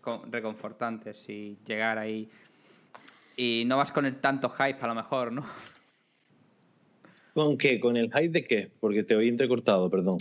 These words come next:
Speaker 1: Digo que muchas veces cuando juegas a juegos indies y demás, pues no tienes ese hype y te lo pasas mucho mejor. Yo muchas veces
Speaker 2: Sí,
Speaker 1: disfruto
Speaker 2: eh.
Speaker 1: más los juegos de,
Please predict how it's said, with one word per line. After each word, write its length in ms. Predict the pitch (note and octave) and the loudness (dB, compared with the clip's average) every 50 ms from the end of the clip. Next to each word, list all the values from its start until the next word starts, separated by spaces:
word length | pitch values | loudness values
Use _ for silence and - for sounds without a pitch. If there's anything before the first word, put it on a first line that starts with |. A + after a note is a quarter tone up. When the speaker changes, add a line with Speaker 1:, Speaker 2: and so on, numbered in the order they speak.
| - - - | -4 -8 -6
Speaker 1:
Digo 260 | C3+ C#3+ D3 C#3 - | -4 -4 -4 -4 -4
que 280 | - B2 A#2+ A#2+ A#2 A#2 | -4 -4 -2 -2 -4 -4
muchas 180 | C3 C#3 D#3 | -6 -8 -8
veces 120 | D#3 E3 D#3 | -10 -12 -10
cuando 180 | C#3 B2 A#2 | -8 -8 -10
juegas 240 | A2+ - C#3+ D3 C#3+ D3+ | -8 -6 -8 -6 -6 -8
a 60 | C#3 | -10
juegos 320 | - D3 C3+ C3 C3 - C#3+ | -8 -8 -8 -8 -8 -8 -8
indies 280 | C#3 C#3 C3 C3 B2+ - | -8 -6 -6 -8 -8 -10
y 40 | B2+ | -10
demás, 280 | A#2+ B2+ C3 C3 C3+ C3+ - | -8 -8 -8 -10 -10 -12 -14
pues 240 | - G#2+ - - | -14 -14 -14 -14
no 200 | - A2+ A2+ A2 | -16 -16 -16 -14
tienes 340 | A2 A#2 A2+ A2+ A2 - - | -14 -14 -14 -14 -14 -16 -16
ese 260 | - - - A2+ A2+ | -16 -14 -8 -10 -10
hype 460 | A2 - A#2+ A#2+ A#2 A2 A2 - - A2 | -6 -2 -2 0 0 -2 -4 -8 -10 -10
y 340 | A2 A2+ A2 A2 A2 A2 A2 _ _ _ _ | -10 -10 -10 -12 -14 -16 -18 _ _ _ _
te 80 | - A#2+ | -10 -10
lo 100 | A#2 A2+ | -10 -8
pasas 240 | A#2+ B2 - A#2 A#2+ | -10 -12 -10 -10 -10
mucho 240 | A#2 A#2+ - - | -10 -12 -12 -12
mejor. 240 | A#2+ B2 B2+ B2+ B2+ | -12 -10 -10 -8 -8
Yo 100 | B2+ C#3 | -6 -8
muchas 240 | D3+ E3 E3+ E3+ E3+ | -8 -6 -6 -6 -6
veces 120 | F3 D#3 | -6 0
Speaker 2:
Sí, 80 | D3 D#3+ | 2 4
Speaker 1:
disfruto 240 | F3+ G3 F3+ D#3 D3+ | 4 4 4 2 0
Speaker 2:
eh. 40 | D#3 | 0
Speaker 1:
más 180 | D#3+ D#3+ D#3 | -2 -4 -2
los 140 | E3 D#3+ D#3 | -4 -6 -4
juegos 300 | - D3+ C#3 C3 B2+ B2+ | -4 -6 -6 -6 -6 -6
de, 160 | C3+ C3+ C3+ | -8 -8 -8